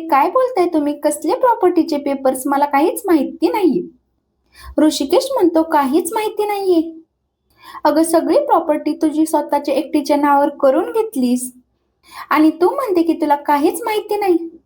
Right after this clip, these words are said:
ऐश्वर्या म्हणते, "दादा, तुमचा काहीतरी गैरसमज होतोय." ऋषिकेश मोठ्याने ओरडतो आणि म्हणतो, "बास कर आता ही सगळी नाटकं, बऱ्या बोलाने कबूल कर, नाही तर."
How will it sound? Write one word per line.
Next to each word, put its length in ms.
ऐश्वर्या 440
म्हणते, 300
"दादा, 280
तुमचा 300
काहीतरी 400
गैरसमज 680
होतोय." 300
ऋषिकेश 480
मोठ्याने 420
ओरडतो 400
आणि 200
म्हणतो, 340
"बास 380
कर 100
आता 220
ही 120
सगळी 340
नाटकं, 360
बऱ्या 340
बोलाने 380
कबूल 320
कर, 240
नाही 280
तर." 100